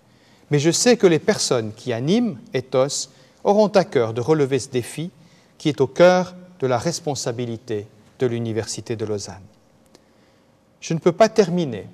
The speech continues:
sans remercier les personnes qui se sont engagées dans cette belle aventure. J'aimerais en premier lieu adresser ma reconnaissance au professeur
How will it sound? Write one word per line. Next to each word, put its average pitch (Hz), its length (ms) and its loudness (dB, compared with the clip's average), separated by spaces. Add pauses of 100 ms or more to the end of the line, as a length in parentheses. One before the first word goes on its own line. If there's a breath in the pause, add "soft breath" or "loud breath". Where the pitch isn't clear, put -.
(400)
sans 151 280 -6
remercier 185 640 2
les 165 100 -2
personnes 160 540 -2
qui 139 140 -6
se 131 100 -6
sont 117 280 -10
engagées 117 520 -4 (500 soft breath)
dans 127 120 -6
cette 113 260 -6
belle 135 160 2
aventure. 113 640 -6 (600 soft breath)
J'aimerais 151 380 -4
en 151 100 -2
premier 165 380 0
lieu 160 320 0 (640 loud breath)
adresser 151 440 2
ma 165 100 2
reconnaissance 131 760 -4
au - 20 -10
professeur 151 760 0